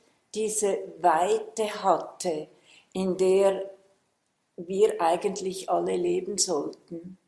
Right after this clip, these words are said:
oder könnten. Diese Weite, in der alles möglich ist, diese Weite, die wir anstreben und der wir begegnen in der Meditation oder eben auch,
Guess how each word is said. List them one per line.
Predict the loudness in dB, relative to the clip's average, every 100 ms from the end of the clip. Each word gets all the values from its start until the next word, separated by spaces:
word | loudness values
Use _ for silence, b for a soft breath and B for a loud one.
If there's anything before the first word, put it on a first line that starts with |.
| _
oder | -6 -6
könnten. | -4 -2 -2 -6 -16 -18 -16 -16 B B -10
Diese | -4 -2 0
Weite, | 2 4 4 2 0
in | -2 0 -6
der | -4 -4 -2
alles | -2 0 -2 -4
möglich | -4 -4 -4 -8 -10
ist, | -8 -8
diese | -6 -4 -2
Weite, | 0 0 0 -2 -4
die | -4 -8 -2
wir | -2 -2 B B B
anstreben | -2 -2 -4 -4 0 2 0 -2
und | -4 -2
der | 0
wir | 2 0
begegnen | 0 0 0 0 -2 -6 -8 b b b b
in | -6 2
der | 4
Meditation | 4 -2 -4 -6 -8 -4 -4 -2 0 0 0 -2 -4
oder | -2 -2 -2 -2
eben | 0 0 -2
auch, | -6 -4 -4 -4 -12